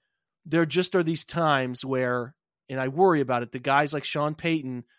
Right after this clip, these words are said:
the guys who can really design offenses, are going to give them some fits. And, uh, I think that that was pretty evident. Payton had a real feel for what the, the rules were that the Browns live by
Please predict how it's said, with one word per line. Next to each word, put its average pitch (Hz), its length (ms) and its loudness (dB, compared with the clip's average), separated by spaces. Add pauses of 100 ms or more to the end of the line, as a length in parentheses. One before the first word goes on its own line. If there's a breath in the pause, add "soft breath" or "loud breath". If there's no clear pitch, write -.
(360)
the 135 60 -8
guys 143 260 0
who 151 60 -6
can 131 180 -8
really 160 320 0
design 143 640 0 (100)
offenses, 123 720 -4
are 131 140 -6
going 147 360 -2
to 143 100 -10
give 135 240 -4
them 120 340 -6 (420)
some 123 200 -10
fits. - 600 -4
And, 120 380 -6
uh, 113 340 -4 (460)
I 127 80 -6
think 139 240 -8
that 135 140 -4
that 131 120 2
was 135 140 -2
pretty 147 240 -4
evident. 180 220 -2
Payton 147 260 -6
had 156 120 -2
a 147 60 -2
real 131 260 -4
feel 175 320 -4
for 135 200 -8
what 131 180 -4
the, 131 100 -6 (180)
the 139 120 -4
rules 165 480 4
were 117 400 -6 (460)
that 127 100 -8
the 131 80 -6
Browns 135 320 0
live 151 300 0
by 107 400 -6